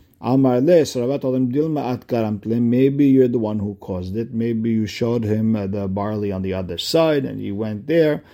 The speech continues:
Amar le lo, he told him no. And obviously this was a Kohen, that's why he's asking all these questions. Umena timra de garama asur.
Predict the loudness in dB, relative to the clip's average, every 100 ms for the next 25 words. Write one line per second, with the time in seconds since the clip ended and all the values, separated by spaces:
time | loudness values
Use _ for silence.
0 | -20 -6 2 2 4 2 2 2 0 -2
1 | -6 -4 -2 -2 -2 -6 _ _ _ _
2 | _ -12 -6 0 2 4 2 0 0 2
3 | 2 0 -2 -4 -4 0 0 -2 -2 -2
4 | -4 -4 -2 0 -2 -4 -4 -4 -2 -2
5 | -4 -2 -2 -2 -4 -4 -4 -4 -4 -4
6 | -4 -6 2 2 4 2 0 0 2 4
7 | 4 2 2 0 0 0 -2 -4 -4 -4